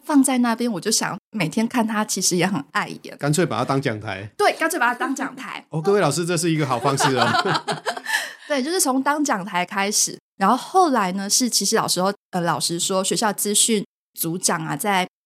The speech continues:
Speaker 1: 很多的部分他推动的蛮有力的，他就鼓励我说：“你就把它当作是教室里面有三十台照相机嘛，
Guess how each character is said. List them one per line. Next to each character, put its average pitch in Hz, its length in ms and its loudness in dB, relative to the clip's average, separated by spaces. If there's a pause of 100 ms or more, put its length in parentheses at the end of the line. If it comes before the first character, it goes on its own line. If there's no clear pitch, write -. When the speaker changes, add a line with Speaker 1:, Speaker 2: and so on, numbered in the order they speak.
Speaker 1:
很 160 120 -8
多 196 140 0
的 202 80 4
部 - 100 0
分 196 140 0
他 196 100 -2
推 190 200 -2
动 185 180 0
的 165 80 -2
蛮 156 240 -2
有 180 200 0
力 214 160 -8
的， - 120 -6
他 196 160 -2
就 190 320 0 (120)
鼓 165 140 -12
励 185 120 -10
我 170 160 -10
说 165 260 0
：“你 185 140 -2
就 247 100 4
把 226 80 2
它 180 100 0
当 214 240 0
作 208 200 -2
是 208 260 0 (200)
教 214 180 0
室 - 160 2
里 190 80 -4
面 202 80 -6
有 175 80 -2
三 196 260 0
十 190 160 -2
台 - 180 -8
照 160 240 -2
相 160 280 -4
机 135 240 -4
嘛， 139 220 -10